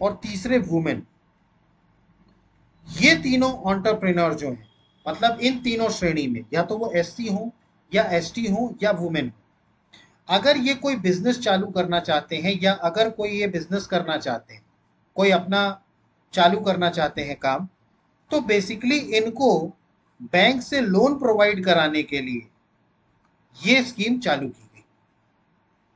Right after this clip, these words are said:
मैं आपको Stand Up India का इसलिए specifically बता रहा हूं क्योंकि ये scheme जो है, वो सिर्फ एससी, एसटी और women's के लिए है, Stand अप India।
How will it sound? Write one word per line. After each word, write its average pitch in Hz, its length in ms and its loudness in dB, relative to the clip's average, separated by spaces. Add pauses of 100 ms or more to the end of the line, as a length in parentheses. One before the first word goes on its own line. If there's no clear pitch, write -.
(960)
मैं 185 100 2
आपको 240 440 0 (160)
Stand 202 380 2
Up 247 220 -2
India 220 320 2 (420)
का 220 260 0
इसलिए 240 380 -2
specifically 202 600 -4
बता 190 320 2
रहा 151 120 2
हूं 143 240 -6 (580)
क्योंकि 233 220 -4
ये 277 280 4
scheme 269 380 -2
जो 247 120 2
है, 196 200 2
वो 247 140 0
सिर्फ 262 340 -6
एससी, 196 380 -4
एसटी 202 360 -2
और 247 120 6
women's 202 360 0
के 143 120 -8
लिए 113 200 -10
है, - 200 -18
Stand 226 340 0
अप 202 140 0
India। 127 260 -6